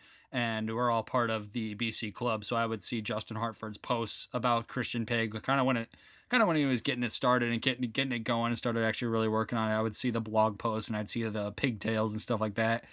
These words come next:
And then, um, they had brought me, they had told me about their podcast that they were starting, and, uh, they brought me on as a guest back when it was just, uh, Justin and Kyle just doing it,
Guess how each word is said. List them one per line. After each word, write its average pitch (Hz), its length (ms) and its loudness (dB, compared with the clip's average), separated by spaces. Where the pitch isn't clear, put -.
And 127 220 6
then, 135 280 6
um, 110 460 4
they 120 140 8
had 117 260 4
brought 123 320 6
me, 117 300 4
they 117 140 0
had 113 140 2
told 120 280 2
me 117 80 6
about 113 340 6
their 113 160 0
podcast 117 540 2
that 113 80 0
they 110 80 0
were 107 80 0
starting, 113 520 2
and, 110 200 0
uh, 104 220 0
they 127 80 6
brought 139 240 8
me 123 100 6
on 120 160 4
as 117 140 2
a 117 40 2
guest 117 360 2
back 110 200 4
when 113 80 -2
it 110 80 0
was 107 140 -2
just, - 320 -2
uh, 107 320 -2
Justin 110 340 -4
and 110 80 -2
Kyle 110 300 0
just 104 180 -4
doing 110 240 0
it, 110 180 -4